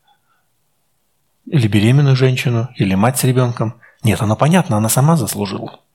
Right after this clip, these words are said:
Надо женщину любить, но если ты ее не любишь, не в состоянии, да, то ее надо прощать, когда у нее гормоны играют, когда она говорит: "Выйди из моего дома". Потому что когда первого ребенка рожают, крыша едет у всех, ну, у женщин в частности, да,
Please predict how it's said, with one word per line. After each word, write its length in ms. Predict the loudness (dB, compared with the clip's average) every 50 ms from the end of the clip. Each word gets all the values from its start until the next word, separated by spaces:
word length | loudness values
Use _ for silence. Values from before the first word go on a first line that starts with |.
| _ _ _ _ _ _ _ _ _ _ _ _ _ _ _ _ _ _ _
Надо 200 | -2 -2 0 0
женщину 440 | 0 0 0 -2 -2 -2 -2 -2 0
любить, 360 | 0 0 0 0 -2 -2 -6 -6
но 80 | -6 -6
если 160 | -4 -6 -6
ты 100 | -4 -4
ее 120 | -2 -2
не 120 | -2 0 0
любишь, 320 | 2 2 0 0 -2 -4
не 80 | -6 -6
в 60 | -6
состоянии, 640 | -6 -8 -6 -4 -4 -2 0 0 0 0 -2 -4 -2
да, 200 | 0 0 0 -2 -6 -12 -14 -16 -16 _
то 80 | -2 0
ее 160 | 2 2 2
надо 280 | 2 0 0 -2 -6 -4
прощать, 600 | -2 -2 -2 -2 0 2 2 0 0 -4 -12 -10
когда 240 | -8 -4 -2 0
у 40 | 0
нее 160 | 0 -2 -2
гормоны 500 | -2 0 0 2 2 2 2 2 0 -2
играют, 320 | -4 -4 -4 -4 -6 -8 -6
когда 220 | -6 -4 -2 -2
она 100 | -2 -2
говорит: 300 | -2 -2 -2 -4 -6 -8
"Выйди 340 | -2 2 2 2 2 0 -4
из 180 | -4 -4 -2 0
моего 280 | 0 0 2 0 0
дома". 340 | -2 -2 -4 -4 -6 -8 -12 -18 -20 -20 -20 -20 -20 -20 -20 _ _ _ -20 -20 _
Потому 140 | _ -4 -4
что 80 | -2 -4
когда 180 | -4 -4 -2
первого 260 | 0 0 0 2 2 2
ребенка 360 | 2 2 0 0 0 0 -2
рожают, 440 | 0 0 2 2 0 0 -2 -6 -8
крыша 320 | _ -2 -2 -2 -2 -2 0
едет 320 | 0 2 2 2 0 -2
у 20 | -2
всех, 400 | -4 -4 -4 -2 -2 -4 0 0
ну, 160 | 2 2 4
у 40 | 2
женщин 340 | 0 0 -2 -4 -8 -10 -8
в 20 |
частности, 480 | -4 -4 -4 -4 -6 -10 -12 -12 -6 0
да, 200 | 0 0 0